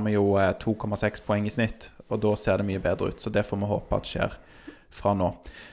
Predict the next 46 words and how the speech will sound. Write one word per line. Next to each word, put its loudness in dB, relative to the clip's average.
Men, 4
eh, 6
f-, -4
bare 6
ta 2
kampens 2
siste 2
mål 6
da. 8
Eh, 8
Kevin 2
Cabran 6
har 8
kommet 0
inn. 4
Vi 4
gjør 6
jo 6
hele 4
fem 0
bytter, 4
og 4
det 4
er 2
vel 4
i 4
løpet 2
av 4
sånn, 0
eh, 0
syv, 2
eh, 4
minutter 2
eller 2
noe -2
sånt. 2
Så -2
kommer 2
det 2
først -2
et 4
trippelbytte. 4
Vevatnet, 4
Patinama, 4
Løkberg 4
inn, 4